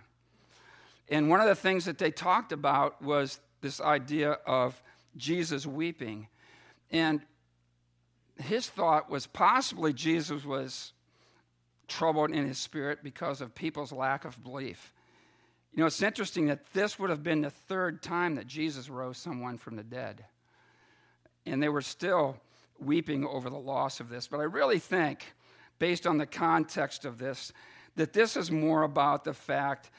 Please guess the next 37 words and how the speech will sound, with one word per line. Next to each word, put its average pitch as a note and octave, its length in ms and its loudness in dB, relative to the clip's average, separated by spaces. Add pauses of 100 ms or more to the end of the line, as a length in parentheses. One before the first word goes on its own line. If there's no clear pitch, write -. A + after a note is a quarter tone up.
(240)
that C#3 140 -2
we E3 200 0
have D3 220 2
a C#3 60 -6
sympathetic C3 1040 -4 (200)
high B2 320 -4
priest, - 600 -12 (500)
all A#2+ 60 -10
right? B2+ 220 -8 (720)
You C#3 100 -4
know, C#3 100 0
Jesus, D#3 840 -2 (840)
it's - 200 -4
interesting G#3+ 460 -2
to E3+ 100 2
think G#3 300 -2
about C3+ 460 2 (640)
what D3 180 2
it F#3+ 100 4
must F3+ 220 4
have D#3+ 100 -2
been D3+ 200 4
like D#3 240 4
for C#3+ 160 -8
Jesus C#3+ 640 -2
to - 140 -8
walk C#3+ 420 2
up D3 160 0
to - 100 -10
Nazareth, C3 720 -6 (220)
or A#2+ 100 -8
to, B2 340 -10
uh, A2 60 -4
Lazarus's C3 680 -6
tomb, B2 460 -12 (640)
all B2 60 -6
right? B2+ 180 -8